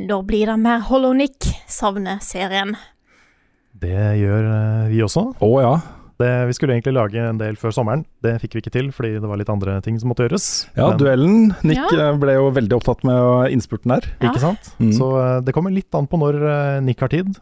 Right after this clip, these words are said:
Speaker 2: Eh, vi setter oss ned på kontoret for å spille inn mer. Eh, men vi skal prøve å få til det så fort som mulig.
Speaker 3: Mm. Det, det blir mer der.
Speaker 2: Det gjør det.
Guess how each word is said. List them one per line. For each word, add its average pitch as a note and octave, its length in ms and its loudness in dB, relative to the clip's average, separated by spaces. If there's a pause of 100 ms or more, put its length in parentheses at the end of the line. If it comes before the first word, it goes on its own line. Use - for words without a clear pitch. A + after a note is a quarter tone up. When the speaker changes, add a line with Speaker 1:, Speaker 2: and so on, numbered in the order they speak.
(120)
Speaker 2:
Eh, C#3+ 240 -2
vi C#3 120 -2
setter B2+ 220 -4
oss A#2 120 -4
ned A#2+ 120 -2
på A#2+ 80 -8
kontoret A2+ 300 -2
for A#2 100 -6
å A2+ 80 -4
spille A2+ 200 -2
inn A#2 100 -2
mer. F#3 100 -2 (680)
Eh, B2 400 -2
men A#2 220 -2
vi A2+ 200 -2
skal - 160 -8
prøve G2+ 160 -4
å - 20 -18
få G#2+ 80 -4
til G2 100 -8
det F2 80 -2
så F#2 60 -12
fort F#2 120 -8
som G2 100 -4
mulig. F2+ 160 -10 (680)
Speaker 3:
Mm. G#2 340 2 (1200)
Det, B2+ 340 0
det C3 80 2
blir C3+ 140 2
mer G#2+ 140 2
der. G2+ 220 -2 (360)
Speaker 2:
Det A#2 100 0
gjør G2 120 -2
det. D3+ 60 -14